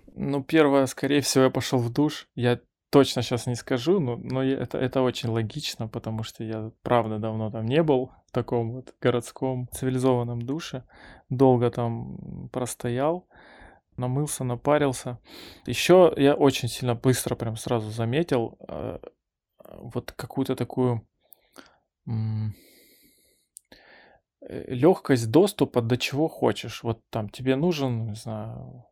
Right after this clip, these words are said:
помидор, огурец. Вот пошел в магазин, три минуты по прямой, э, дорожке, ну, условно, без всяких препятствий, можно хоть в шлепках пойти,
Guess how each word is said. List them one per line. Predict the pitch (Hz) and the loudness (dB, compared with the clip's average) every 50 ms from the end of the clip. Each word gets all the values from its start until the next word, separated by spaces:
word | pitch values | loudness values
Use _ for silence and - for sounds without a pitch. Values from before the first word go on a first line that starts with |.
| _ _ | _ _
помидор, | - 127 117 117 113 117 139 165 185 175 | -2 -2 0 0 0 2 4 4 6 4
огурец. | 131 113 110 117 117 117 139 151 156 - - - - - _ _ _ - - _ _ _ _ - | 2 2 0 -2 -2 0 0 0 0 -2 -6 -12 -14 -18 _ _ _ -20 -20 _ _ _ _ -10
Вот | - 113 113 110 - - | -4 -2 -2 -2 -4 -6
пошел | - 110 - - - 143 135 | -10 -8 -6 -2 -2 -2 -2
в | 127 | -2
магазин, | 120 120 117 120 117 117 139 151 151 139 131 _ | -4 -4 -4 -4 -6 -6 -6 -6 -6 -6 -8 _
три | - - 135 127 | -4 0 0 0
минуты | 120 123 117 127 147 - - 131 120 - - - - - _ | 0 0 0 -2 -2 -2 -2 -2 -2 -2 -6 -16 -20 -12 _
по | - 135 127 | 0 0 2
прямой, | - - 135 123 123 127 127 123 117 110 113 _ _ | 4 4 4 4 6 6 6 6 4 4 0 _ _
э, | - 120 117 110 113 120 123 123 | -12 -10 -8 -8 -8 -8 -10 -10
дорожке, | 120 - 120 113 117 135 180 175 - - - - 135 123 - - - - - - - - - _ | -6 -4 -2 -2 0 0 0 0 -2 -6 -8 -8 -8 -8 -8 -16 -20 -20 -20 -20 -20 -20 -20 _
ну, | - - - - 107 - 120 110 | -18 -14 -12 -8 -6 -4 -4 -4
условно, | 104 - - - 120 117 110 113 107 107 | -6 -8 -4 -2 0 0 0 0 -2 -4
без | 107 113 107 - | -4 -6 -8 -6
всяких | - - 120 - - 110 - | -4 -4 -4 -4 -6 -8 -4
препятствий, | - 117 113 - 139 151 160 147 - - - - 123 120 117 113 110 113 113 - | -2 -2 0 4 6 6 6 6 2 -4 -4 0 0 0 0 0 -2 -4 -8 -8
можно | 113 113 117 113 113 110 113 113 110 113 110 | -10 -10 -8 -8 -8 -6 -8 -8 -8 -8 -8
хоть | 113 110 | -10 -10
в | - - | -10 -8
шлепках | - - 127 120 - - - 107 - | -2 2 2 2 2 -2 -12 -12 -10
пойти, | - - 110 104 - - 147 151 151 | -8 -8 -8 -8 -6 -6 -6 -6 -6